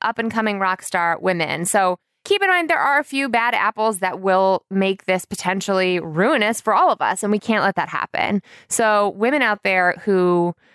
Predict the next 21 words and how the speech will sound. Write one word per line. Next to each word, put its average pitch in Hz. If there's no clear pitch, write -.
haven't 240
been 185
reaching 170
out 165
to 175
men 170
as 190
mentors, 220
I 180
wanna 185
challenge 180
you 180
to 170
do 160
that 120
moving 160
forward. 165
Men 196
who 262
are 220
listening, 277